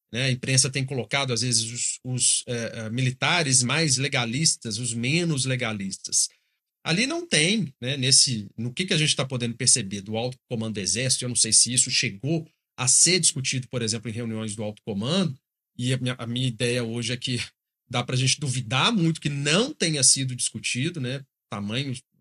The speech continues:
a envergadura das pessoas envolvidas na, na, na questão como um todo, é,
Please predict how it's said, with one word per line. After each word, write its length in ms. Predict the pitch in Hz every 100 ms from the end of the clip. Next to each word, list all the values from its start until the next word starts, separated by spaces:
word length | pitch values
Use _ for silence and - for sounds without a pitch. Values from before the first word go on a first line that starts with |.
| 76 78 73 73 -
a 80 |
envergadura 580 | 110 107 110 110 104 110
das 220 | 98 135
pessoas 360 | - 117 120 110
envolvidas 920 | 110 113 104 98 147 202 131 107 -
na, 300 | - 107 101
na, 260 | 101 95 -
na 100 | 104
questão 300 | - 98 110
como 180 | 107 98
um 40 | -
todo, 320 | 135 190 - - _ _ _ _ _ _ -
é, 760 | 127 131 131 127 120 113 82